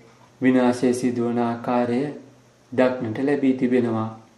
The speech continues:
සියලු කෙලෙසුන්ගේ නිරෝධය දැක බලවත් වූ චිත්ත සමාධියක් පහළ වී ඇත. මෙය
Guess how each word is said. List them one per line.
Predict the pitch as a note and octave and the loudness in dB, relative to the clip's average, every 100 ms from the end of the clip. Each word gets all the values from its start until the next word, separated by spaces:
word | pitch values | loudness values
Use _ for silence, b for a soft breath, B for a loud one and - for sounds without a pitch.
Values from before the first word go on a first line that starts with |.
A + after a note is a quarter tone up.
| _ _ _ b b b b - - | _ _ _ b b b b -20 -10
සියලු | - E3+ E3+ | 4 6 6
කෙලෙසුන්ගේ | F3 C#3 D3+ D3+ D#3 D3+ D3+ D3 | 4 2 2 2 0 0 2 4
නිරෝධය | B2+ B2 B2+ B2+ B2 B2 | 4 4 4 4 2 4
දැක | B2 B2 E3 F3+ - b b b b _ _ _ | 2 2 -2 -4 -10 b b b b _ _ _
බලවත් | A#2+ C3 C#3+ E3 E3 - | 2 4 6 4 0 0
වූ | E3 D#3 - - | 0 0 -2 -6
චිත්ත | C#3 - C3+ | -4 -2 -4
සමාධියක් | - B2+ C3 D3+ D3 C#3+ D#3 D#3 - - - _ | -4 -2 -2 -2 -2 -2 -2 -8 -20 -20 -20 _
පහළ | D3 C#3+ B2 | -6 -4 -4
වී | A#2 A#2 | -2 -4
ඇත. | A2+ A2 B2 - - - _ _ _ _ _ - | -6 -8 -12 -12 -20 -20 _ _ _ _ _ -6
මෙය | A#2+ A#2+ A#2+ A#2 | 0 4 4 4